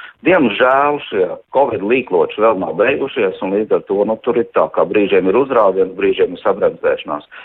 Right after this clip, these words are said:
Un tagad ar Omikronu ļoti straujo izplatību gan pasaulē, gan arī ierobežotiem Latvijā, visticamāk, nu, gadu mijā, jā, un šī gada sākumā mēs redzēsim, ka izaugsme būtiski sabremzēsies un atkal,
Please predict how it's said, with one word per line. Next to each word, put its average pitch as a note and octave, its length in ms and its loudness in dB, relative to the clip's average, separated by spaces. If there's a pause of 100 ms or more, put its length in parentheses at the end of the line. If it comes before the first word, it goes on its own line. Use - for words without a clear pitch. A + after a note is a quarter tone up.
(200)
Un G2 200 -2
tagad C3 360 2 (260)
ar F#2 380 0
Omikronu G#2 640 0
ļoti - 240 0
straujo G2 360 2
izplatību D#2+ 520 -6
gan B2+ 200 0
pasaulē, F2 680 0
gan F2+ 200 -2
arī F2 200 0
ierobežotiem E2 640 -2
Latvijā, A2 560 -2
visticamāk, - 680 -4 (420)
nu, F#2+ 80 -6
gadu C3 320 2
mijā, A#2 320 2 (260)
jā, E2 160 -2
un F2+ 160 0
šī G#2 220 -2
gada F2+ 220 0
sākumā A#2 440 0
mēs F2+ 160 -6
redzēsim, F#2+ 460 -2
ka F#2 100 2
izaugsme F2+ 480 0
būtiski - 440 -4
sabremzēsies F#2 760 0 (400)
un G2+ 220 -2
atkal, F#2 400 0